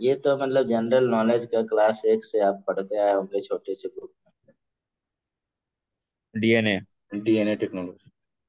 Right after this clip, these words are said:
Speaker 1: हम्म।
Speaker 3: डीएनए।
Speaker 1: During purification process, recombinant डीएनए,
Speaker 3: डीएनए।
Speaker 1: addition, chill, ethanol,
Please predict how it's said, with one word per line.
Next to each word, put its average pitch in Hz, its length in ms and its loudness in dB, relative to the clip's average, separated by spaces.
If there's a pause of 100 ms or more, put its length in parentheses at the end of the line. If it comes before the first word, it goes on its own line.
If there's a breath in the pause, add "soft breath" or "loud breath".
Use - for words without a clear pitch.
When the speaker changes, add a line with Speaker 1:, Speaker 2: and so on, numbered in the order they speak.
(440)
Speaker 1:
हम्म। 101 340 -8
Speaker 3:
डीएनए। - 560 -4
Speaker 1:
During 123 140 -2 (120)
purification 120 680 -2
process, 117 480 0
recombinant 113 560 -2
डीएनए, 113 80 0
Speaker 3:
डीएनए। 110 380 -2 (580)
Speaker 1:
addition, 110 460 0
chill, 117 480 2
ethanol, 110 460 -4